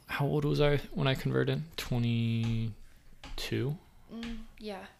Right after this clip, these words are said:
Speaker 1: I wanna say twenty-two.
Speaker 2: Yeah, you were twenty-two.
Speaker 1: Um, so n-, I was twenty-one at the time, I think, and I,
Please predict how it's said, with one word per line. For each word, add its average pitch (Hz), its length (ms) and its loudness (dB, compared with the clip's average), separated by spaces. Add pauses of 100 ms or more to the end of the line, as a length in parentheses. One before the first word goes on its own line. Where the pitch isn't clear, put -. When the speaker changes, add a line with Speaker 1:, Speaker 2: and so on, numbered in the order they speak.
(400)
Speaker 1:
I - 60 -2
wanna - 160 0
say - 140 -2
twenty-two. - 400 -4
Speaker 2:
Yeah, 226 100 0
you 202 100 -6
were 202 40 -8
twenty-two. 202 500 -8
Speaker 1:
Um, 107 560 4 (240)
so 113 680 6 (680)
n-, 127 240 4 (680)
I 123 80 12
was 123 320 10
twenty-one 113 1120 6 (160)
at 104 120 0
the 98 100 -2
time, 101 540 -2
I - 100 -2
think, - 680 -6 (340)
and 104 720 2 (140)
I, 104 720 2